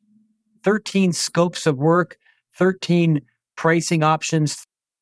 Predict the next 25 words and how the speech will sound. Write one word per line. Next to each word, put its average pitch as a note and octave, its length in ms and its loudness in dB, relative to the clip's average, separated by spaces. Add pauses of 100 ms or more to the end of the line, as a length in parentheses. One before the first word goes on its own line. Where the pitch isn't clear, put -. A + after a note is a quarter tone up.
(260)
I've E3 180 0
gotta F3+ 200 4
be D#3 160 2
more D3 200 2
thoughtful. C3 800 -2 (280)
And B2+ 80 -10
by C#3 80 2
the C3+ 60 0
way, B2+ 80 2
not B2 180 -2
every C3 240 0
day A#2 140 2
is G#2+ 140 -4
thirteen A#2 360 -4
client F3 300 -2
calls, G#2+ 280 -4
but, C3+ 160 -6
you D3 60 -2
know, C#3 200 0 (220)
usually A#3+ 280 0
six - 240 -4
or B2+ 60 -4
seven. D#3+ 420 -2
And G#2 140 -8
so C#3 320 0